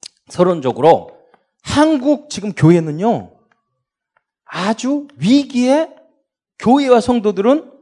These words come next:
큰 위기 속에 지금 빠져 있습니다. 어. 어떤 위기입니까? 올무에 빠져 있어요. 위기와 올무 속에 빠져 있어요, 지금. 어떻게 부흥과, 어떻게 이 문제를 풀지를 몰라요.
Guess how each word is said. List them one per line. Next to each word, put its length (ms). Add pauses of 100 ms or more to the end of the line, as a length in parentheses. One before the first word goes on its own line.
(120)
큰 440
위기 360
속에 500 (280)
지금 160
빠져 300
있습니다. 480 (540)
어. 140 (1500)
어떤 420
위기입니까? 580 (520)
올무에 840
빠져 240
있어요. 460
위기와 540
올무 420
속에 200
빠져 280
있어요, 300
지금. 280 (880)
어떻게 420
부흥과, 380
어떻게 480
이 80
문제를 440
풀지를 340
몰라요. 380